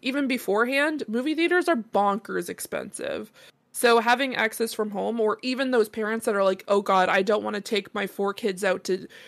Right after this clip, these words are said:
the movie theater," because that's, at this point, it's pro-, you're probably looking at a hundred fifty, two hundred dollars if you're taking your kids out to the movie theater, because that's tickets,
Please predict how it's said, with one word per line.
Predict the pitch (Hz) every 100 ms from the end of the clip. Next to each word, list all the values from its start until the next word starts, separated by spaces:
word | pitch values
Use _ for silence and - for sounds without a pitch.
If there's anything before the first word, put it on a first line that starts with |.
| _
the | 202
movie | 220 254 240
theater," | 214 185 185 196
because | 196 190
that's, | 196 185 - - _ _ _ _ _ _ _ _ _ 233
at | 233
this | 311 349
point, | - 262 262
it's | 240 -
pro-, | 247 254
you're | 240
probably | 277 311 320
looking | 262 254 254
at |
a | 220
hundred | 233 226 208
fifty, | 226 226 233
two | - 226
hundred | 214 185
dollars | 208 202 185 190 196 - _ -
if | 240
you're | 233
taking | 254 240 226
your | 202
kids | - 240 208
out | 196
to | -
the | 196
movie | 202 175
theater, | - 147 147 185
because | - 196
that's | 208 196 -
tickets, | - 233 311 320 -